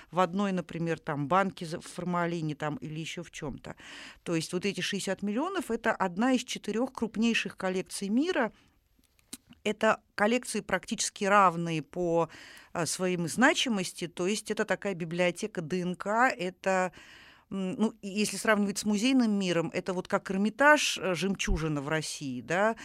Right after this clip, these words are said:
э, золо-, вот наша коллекция — это «Жемчужина» российская, да, то есть это «Жемчужина» биоразнообразия, то есть это всё богатство мира под одной крышей, как бы, да, и мы в музее д-, это показываем какую-то очень малую часть.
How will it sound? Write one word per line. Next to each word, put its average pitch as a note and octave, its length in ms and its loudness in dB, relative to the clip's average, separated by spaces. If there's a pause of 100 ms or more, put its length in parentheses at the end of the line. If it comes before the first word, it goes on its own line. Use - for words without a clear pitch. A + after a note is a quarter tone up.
(340)
э, E3+ 240 2
золо-, E3 440 2
вот E3+ 160 -4
наша F#3+ 280 2
коллекция — A3 480 0
это G3 100 -4
«Жемчужина» F3+ 800 -2
российская, D#3 680 -6
да, F3+ 240 -2
то A3+ 140 -8
есть - 220 -8
это F3+ 360 -2
«Жемчужина» F3+ 440 -6
биоразнообразия, D#3+ 920 -4
то D#3 140 -10
есть - 180 -10
это F3 380 -2 (300)
всё G#3 180 2
богатство F3+ 520 4
мира C#4 600 4
под F3 140 -2
одной F3+ 260 -4
крышей, - 400 -8
как - 240 -16
бы, - 80 -12
да, A#3+ 180 0 (260)
и F#3 60 -2
мы G#3+ 180 4
в G3 60 0
музее B3+ 600 2
д-, G3+ 140 -6 (160)
это A3 400 2
показываем F#3 640 2
какую-то G#3 480 -2
очень G3 380 -4
малую D#3 380 -2
часть. - 500 -12